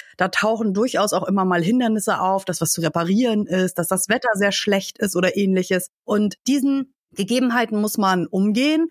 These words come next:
und sich anpassen. Und ich glaube, das ist auch typisch für eigentlich jeden Transformationsprozess in Unternehmen, dass man immer sich auf Veränderungen und die Gegebenheiten einstellen muss, die man hat und dann auch vom Mindset her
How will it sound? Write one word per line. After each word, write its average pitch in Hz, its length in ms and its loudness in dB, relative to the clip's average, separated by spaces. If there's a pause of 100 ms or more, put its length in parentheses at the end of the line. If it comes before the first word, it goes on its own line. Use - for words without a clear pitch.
(120)
und 233 120 0
sich 240 160 0
anpassen. 214 460 -2
Und 170 100 2
ich 170 60 -6
glaube, 190 180 -2
das 214 140 0
ist - 160 -6
auch 196 260 0 (140)
typisch 285 540 -2
für 233 480 0
eigentlich 208 340 -2
jeden 226 280 2
Transformationsprozess 170 1200 -2
in 156 80 0
Unternehmen, 160 640 0 (240)
dass 202 160 0
man 202 200 0
immer 254 540 0
sich 214 300 -2
auf 202 300 0
Veränderungen 214 760 0
und 190 140 0
die 190 60 0
Gegebenheiten 196 640 0
einstellen 185 640 0
muss, 185 180 0
die 196 120 -2
man 185 260 2
hat 190 240 -2
und 175 160 0
dann 208 160 0
auch 202 240 0
vom 175 240 -4
Mindset 254 540 -2
her 175 260 2